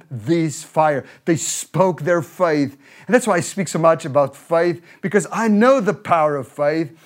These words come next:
and I know the power of fire, and I know that it is faith that quenches fire.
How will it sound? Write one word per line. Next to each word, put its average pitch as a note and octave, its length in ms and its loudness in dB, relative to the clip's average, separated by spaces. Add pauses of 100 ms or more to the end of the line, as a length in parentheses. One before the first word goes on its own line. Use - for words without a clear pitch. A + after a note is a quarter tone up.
(160)
and F3 140 2
I G3+ 100 6
know G#3+ 240 4
the G3 100 -2
power F3 360 2
of F3+ 100 -2
fire, F#3 540 0 (200)
and F#3 120 4
I A3 100 6
know A#3+ 160 4
that G#3 260 0
it G3 140 2
is F3+ 220 -2
faith A#3 640 0 (180)
that F3+ 260 0
quenches F3+ 540 -4
fire. D#3+ 640 -4